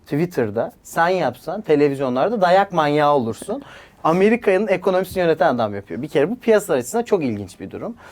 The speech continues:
Ee, carry trade özelinde biraz daha az endişeli olunabilir. Çünkü büyük bir çözülme yaşandı ama hala bir çözülme var orada. Yani sen faiz getirisini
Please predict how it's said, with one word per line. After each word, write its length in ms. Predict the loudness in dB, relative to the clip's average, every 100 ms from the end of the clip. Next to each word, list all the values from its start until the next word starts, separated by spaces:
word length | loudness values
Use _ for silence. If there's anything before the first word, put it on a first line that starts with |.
| -20 -6 2
Ee, 240 | 2 2 -2 _ -20 -20 -20 -6
carry 280 | -2 -2 0
trade 320 | 2 4 4
özelinde 340 | 4 4 4
biraz 280 | 4 2 2
daha 160 | 2 2
az 180 | 2 2
endişeli 480 | 0 -2 -2 2
olunabilir. 460 | 4 4 0 -2 -6
Çünkü 240 | -8 -10 -8
büyük 180 | -8
bir 80 | -10
çözülme 480 | -4 -4 -2 -2 0
yaşandı 560 | 0 -2 -4 -4 0 0
ama 260 | 0 -4 -10 -20
hala 520 | -6 0 2 2 2 0
bir 40 |
çözülme 560 | -8 -10 -8 -10 -8 -8
var 140 | -8
orada. 400 | -8 -6 -4 -4
Yani 340 | -4 -4 -8 -12 -18 _
sen 320 | -2 0 -2 -12 -20 _
faiz 560 | -4 2 2 2 -2 -6
getirisini 800 | -6 -6 -8 -8 -6 -6 -6